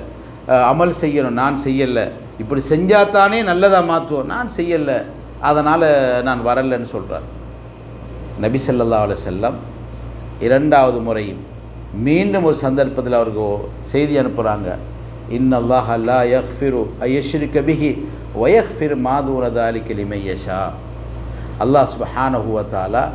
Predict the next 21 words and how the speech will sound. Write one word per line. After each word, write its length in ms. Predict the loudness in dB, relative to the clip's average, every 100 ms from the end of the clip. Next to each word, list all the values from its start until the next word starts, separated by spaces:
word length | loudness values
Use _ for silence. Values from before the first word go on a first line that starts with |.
| -10 -12 -8 0
அல்லாஹ்வுக்கு 560 | 2 6 6 6 2
இணை 360 | -4 -2 -2 0
வைக்கிறதை 600 | 0 -2 -2 -2 -2 -2
தவிர 480 | 0 2 4 4 2 -8 -10 -10
மத்த 240 | -4 -4 -2
பாவங்களை 540 | 0 0 0 0 -2 -2
மன்னிப்பான், 520 | -4 -4 -2 -2 -2
யாரை 480 | 0 4 4 4 2
நாடுகிறானோ 600 | 2 4 6 6 6 4
அவங்களுக்கு 340 | 2 0 -4 -6 -4
மன்னிப்பான் 420 | -4 -4 -4 -4
என்ற 160 | -4 -6
அந்த 140 | -4
வசனத்தை 720 | -4 -2 -2 0 4 4 2 -4 -10 -12 -12 -14 -14
சொல்லி 640 | -12 -4 -2 0 0 -2 -4
ஒரு 140 | -6 -6
சஹாபிக்கிட்ட 580 | -6 -2 -2 -2 -4
சொல்லி 280 | -4 -2 0
அவர்கிட்ட 240 | 0 -2 -6
போய் 100 | -6
சொல்லுங்க. 400 | -6 -4 -6